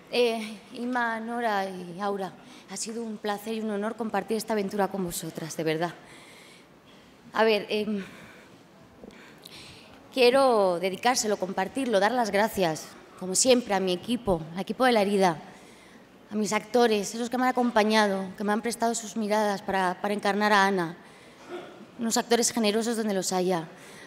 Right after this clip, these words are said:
a un equipo técnico de, de ensueño.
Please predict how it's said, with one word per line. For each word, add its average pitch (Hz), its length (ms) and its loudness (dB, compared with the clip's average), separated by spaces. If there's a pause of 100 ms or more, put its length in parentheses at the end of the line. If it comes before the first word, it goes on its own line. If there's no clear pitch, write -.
a 214 80 -4
un 240 100 2
equipo 247 380 0
técnico 262 640 2 (1500)
de, 214 400 2
de 214 120 0
ensueño. 196 680 2